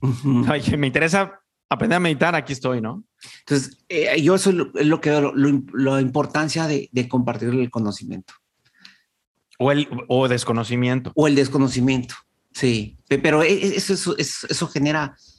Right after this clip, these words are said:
Speaker 1: eh, pareciera mentira que nomás necesitas un empujoncito para que
Speaker 2: Ahora,
Speaker 1: se
Speaker 2: yo,
Speaker 1: empiece a
Speaker 2: yo nada más hay una, una advertencia que le, es,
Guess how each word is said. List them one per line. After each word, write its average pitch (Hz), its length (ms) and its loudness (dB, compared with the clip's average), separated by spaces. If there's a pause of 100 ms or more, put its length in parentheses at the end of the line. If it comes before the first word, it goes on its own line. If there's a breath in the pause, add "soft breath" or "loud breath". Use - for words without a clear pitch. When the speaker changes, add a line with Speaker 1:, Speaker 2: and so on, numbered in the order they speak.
(320 soft breath)
Speaker 1:
eh, - 300 -8
pareciera 156 420 0
mentira 196 460 0 (100)
que 160 100 0
nomás 160 320 2
necesitas 185 360 -2
un 180 100 2
empujoncito 139 600 -2
para 123 140 -2
que 123 40 0
Speaker 2:
Ahora, 143 140 0
Speaker 1:
se - 60 -16
Speaker 2:
yo, - 60 -20
Speaker 1:
empiece 135 240 -2
a 123 40 -4
Speaker 2:
yo 147 80 2
nada 175 120 0
más 185 140 0
hay 170 80 2
una, 175 240 2
una 175 140 2
advertencia 143 540 -2
que 135 80 -2
le, 123 200 0
es, 127 320 -6